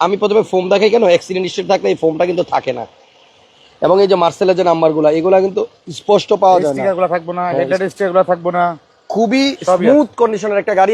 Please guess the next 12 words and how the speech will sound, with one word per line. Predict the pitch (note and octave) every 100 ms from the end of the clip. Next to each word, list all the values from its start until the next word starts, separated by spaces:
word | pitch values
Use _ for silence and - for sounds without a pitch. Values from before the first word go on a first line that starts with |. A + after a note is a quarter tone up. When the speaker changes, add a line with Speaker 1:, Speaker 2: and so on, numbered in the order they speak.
| G#3
Speaker 1:
এবং | G#3+
এই | G#3+
যে | G3+ F#3
খুঁটির, | A3+ A3 E3+ _ -
এই | F3
কালারগুলো | G3+ G#3+ A3+
কিন্তু | A3+ A3+
অরিজিনাল | G3+ D#3+ F3+
আছে, | D#3 - G#2+ _ _ _ _ A2+
জেনুইন। | G3+ G3 B2+ - _ - - - -
এই |
যে | G#3